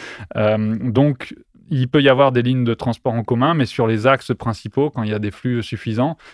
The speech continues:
Et puis ça, ça doit être fait, bah, en intermodalité avec plutôt des, des véhicules moins capacitaires, alors soit avec de la marche, avec du vélo, des véhicules intermédiaires, et cetera,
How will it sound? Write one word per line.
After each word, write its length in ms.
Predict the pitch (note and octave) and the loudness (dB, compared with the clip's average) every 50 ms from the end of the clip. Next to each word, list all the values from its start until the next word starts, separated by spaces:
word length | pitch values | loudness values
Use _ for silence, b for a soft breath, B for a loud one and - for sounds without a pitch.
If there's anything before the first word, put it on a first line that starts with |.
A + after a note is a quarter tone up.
| B B | B B
Et 140 | - B2 G#2+ | -6 -6 -4
puis 200 | - - D#3 D#3+ | -2 -2 -2 0
ça, 200 | D3 - D#3 D3+ | 2 2 2 2
ça 140 | - - A2+ | 2 2 0
doit 180 | A2 A2+ A2 G#2+ | 2 2 2 2
être 80 | - | 0
fait, 280 | - - - D3 D3+ D3+ | -2 0 2 2 4 4
bah, 140 | A#2+ G#2+ G#2 | 2 0 0
en 140 | G#2+ G#2+ | 0 0
intermodalité 800 | A2 A2+ - - A2 A2 A2+ A2 G#2+ A2 G#2+ A2 G#2+ G#2 - D3 D3+ | -2 0 2 2 2 2 2 2 2 0 0 0 -2 -2 0 2 2
avec 380 | C3+ A2 G#2 A#2 B2 A#2 _ | 2 2 2 0 -2 -2 _
plutôt 260 | - - - - C3 B2 | -14 -10 -4 -2 -2 0
des, 240 | A2 G#2+ G#2 G#2+ | 0 -2 -2 -2
des 140 | G#2 G#2+ G#2 | -2 -4 -4
véhicules 500 | G2+ G2+ G#2 G#2 G#2 - - C3+ C3 B2 | -2 -2 -2 -4 -4 -4 -2 -2 -2 0
moins 400 | A2+ A2 A2+ A2+ A2+ A2+ A2 G#2 | -2 -2 0 0 0 0 -2 -2
capacitaires, 540 | - A2+ G2+ - G2+ F2+ - - - C3+ A2 | -2 -4 -4 -4 -6 -8 -6 -4 -2 -2 0
alors 160 | F#2+ F#2 F2+ | -2 -4 -6
soit 140 | - - A2+ | -4 -4 -4
avec 100 | G#2 G2+ | -2 -2
de 80 | G#2 G2+ | -2 -2
la 100 | G2+ G2 | -2 -2
marche, 320 | G#2+ A2+ B2 C3 G#2+ - | 0 0 0 0 0 -2
avec 220 | G#2+ G#2 G#2 G2+ | -4 -4 -4 -4
du 80 | G2+ G2 | -4 -4
vélo, 260 | G2 G#2+ G#2+ A#2+ C3 | -4 -2 0 0 0
des 80 | A#2+ G#2+ | 0 -2
véhicules 360 | G2 G#2 G2+ G2 - - A2+ | -4 -4 -6 -6 -6 -6 -6
intermédiaires, 480 | G#2+ F#2+ - G#2+ G#2 G#2+ G#2+ A2 G2+ G2 | -6 -4 -4 -4 -4 -2 -2 -2 -4 -6
et 40 | F2 | -8
cetera, 360 | - - - A2 A#2 D3 | -10 -6 -2 -2 -2 -2